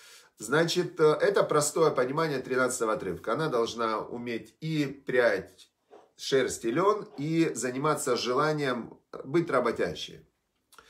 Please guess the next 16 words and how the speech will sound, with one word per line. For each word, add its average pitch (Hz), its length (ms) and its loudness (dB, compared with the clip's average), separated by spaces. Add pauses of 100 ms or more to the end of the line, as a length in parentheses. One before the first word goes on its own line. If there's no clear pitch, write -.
(240)
Теперь, 196 260 6
что 196 200 0
нам 175 180 0
говорится, 151 580 2
если 135 320 0
мы 131 120 -4
посмотрим, 135 580 -2
что 117 260 -4
доблестная 131 480 -2
жена — 135 260 -2
это 123 200 0
Тора, 98 340 0
это 117 320 -2
идеология, 123 500 0
это 117 200 -2 (100)
мировоззрение. 104 800 -6